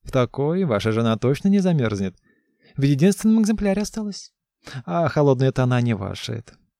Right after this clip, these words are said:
Консультант на выставке Вертл Экспо вертелся вокруг Кости как пчёлка. Чувствовал, что клиент готов заплатить приличные деньги за дорогую шубу. Костя пропустил мимо ушей слово "жена".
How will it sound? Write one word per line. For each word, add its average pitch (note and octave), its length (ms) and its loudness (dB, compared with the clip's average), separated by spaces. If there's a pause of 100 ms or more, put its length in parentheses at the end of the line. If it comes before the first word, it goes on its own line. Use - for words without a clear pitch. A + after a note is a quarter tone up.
(960)
Консультант D3 640 -4
на A#2 120 -2
выставке A#2 640 -2
Вертл A2 440 -2
Экспо D3 560 -6
вертелся B2 540 0
вокруг A2+ 300 0
Кости B2 320 -4
как A2+ 180 -4
пчёлка. - 540 -8 (400)
Чувствовал, A#2+ 540 0
что - 180 -2
клиент B2 320 0
готов A2 320 -2
заплатить A#2+ 460 -2
приличные B2 500 0
деньги G2 300 -2
за G2 160 -2
дорогую G2+ 380 -2
шубу. - 460 -10 (1080)
Костя G3+ 300 -2
пропустил F#3+ 440 -2
мимо D#3+ 260 2
ушей D3+ 260 -2
слово C#3+ 320 -4
"жена". C#3 420 -8